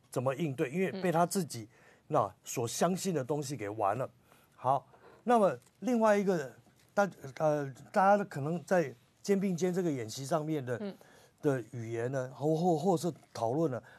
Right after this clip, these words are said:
Speaker 1: 多半都集中在那条中国邮轮上面哈，
Speaker 2: 嗯。
Speaker 1: 在那边讲啊。但是我一直在觉得说，最重要的还是巴丹。
Speaker 2: 嗯。
Speaker 1: 好，巴丹是一个，好，巴丹岛在这边，好，
Speaker 2: 嗯。
Speaker 1: 在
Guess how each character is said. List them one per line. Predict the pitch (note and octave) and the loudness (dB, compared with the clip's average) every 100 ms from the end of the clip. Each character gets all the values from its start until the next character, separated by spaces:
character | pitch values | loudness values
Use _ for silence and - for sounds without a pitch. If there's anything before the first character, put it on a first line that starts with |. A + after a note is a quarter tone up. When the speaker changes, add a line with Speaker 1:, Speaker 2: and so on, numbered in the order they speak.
| _ | _
Speaker 1:
多 | F#3 G3+ | 2 4
半 | E3 | 4
都 | F#3 F3+ | 2 0
集 | C#3+ | -2
中 | C#3 E3 | -2 2
在 | E3 | 2
那 | E3+ | 0
条 | C#3+ D3 C#3 | 0 0 0
中 | E3 E3 | -2 -2
国 | C3 B2+ B2 - - - | -4 -4 -8 -14 -20 -4
邮 | A#2+ C3+ | 0 2
轮 | C3+ A#2+ | 0 -2
上 | B2 B2+ | -2 -2
面 | C3+ A2 | -4 -8
哈， | G2+ A2 | -6 -6
Speaker 2:
嗯。 | |
Speaker 1:
在 | B2+ C3+ | -4 -6
那 | |
边 | C3 C3+ | -6 -10
讲 | - G2+ _ - - - | -12 -16 _ -20 -20 -8
啊。 | D#3 | 0
但 | A3 | 2
是 | G3 A3+ D3+ - - - | 4 4 2 -6 -20 -8
我 | C3 | -4
一 | F3 | -2
直 | F#3+ | 2
在 | F#3+ F3 | 4 2
觉 | C3+ C#3 | 0 -6
得 | C3+ C3 | -4 -6
说， | B2 D3+ D3 C#3+ - - _ | -4 -4 -4 -6 -18 -20 _
最 | A#3 | -2
重 | F#3 F#3+ | 0 2
要 | F#3 D3+ | 6 4
的 | |
还 | A2+ C3 | 4 0
是 | D3 | -2
巴 | - B2 | 0 0
丹。 | B2 A#2+ A#2 - _ | 0 -2 -4 -10 _
Speaker 2:
嗯。 | G3+ F3+ _ | -10 -10 _
Speaker 1:
好， | - B2+ G#2+ - _ _ - _ - | -6 0 0 -2 _ _ -20 _ 2
巴 | A3 | 4
丹 | A3 A3 | 6 2
是 | F#3 G#3 | 2 -2
一 | F3+ | 2
个， | F3 B2 - _ - _ - _ _ - | 4 4 0 _ -20 _ -20 _ _ -6
好， | C3 A#2 - _ _ | -2 -2 -4 _ _
巴 | F#3+ | 4
丹 | F#3+ F#3+ | 6 4
岛 | B2 | 4
在 | D#3 | 4
这 | C#3+ | 0
边， | C#3+ D3 C#3+ D3 _ - | -4 -4 -6 -6 _ -2
好， | B2+ | 0
Speaker 2:
嗯。 | C3 | 2
Speaker 1:
在 | F#3+ E3+ | 2 2